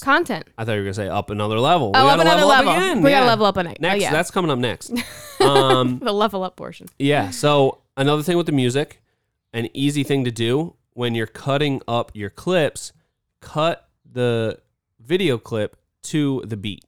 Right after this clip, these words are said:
Speaker 1: Oh, yeah.
Speaker 2: So your transitions are on beat. And
Speaker 1: Very
Speaker 2: it's something
Speaker 1: true.
Speaker 2: that, like, people that don't edit or,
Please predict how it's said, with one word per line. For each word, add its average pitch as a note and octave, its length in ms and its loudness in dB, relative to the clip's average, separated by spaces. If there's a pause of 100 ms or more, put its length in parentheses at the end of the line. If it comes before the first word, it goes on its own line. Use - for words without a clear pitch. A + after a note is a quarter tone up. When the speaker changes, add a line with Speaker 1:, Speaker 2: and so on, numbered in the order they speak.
(360)
Speaker 1:
Oh, F4 360 4
yeah. A#3 380 4
Speaker 2:
So - 40 0
your B2 80 -2
transitions C3 800 -2
are A2 220 -6
on B2+ 340 2
beat. B2 340 -6 (640)
And F#3 80 -14
Speaker 1:
Very G3 240 4
Speaker 2:
it's F#3 40 -2
something F#3 340 2
Speaker 1:
true. E3 80 2
Speaker 2:
that, - 80 -4
like, C#3 400 -2
people D#3 280 -2
that G#2+ 280 -2
don't B2 380 0 (340)
edit D3+ 420 0
or, A2 680 -2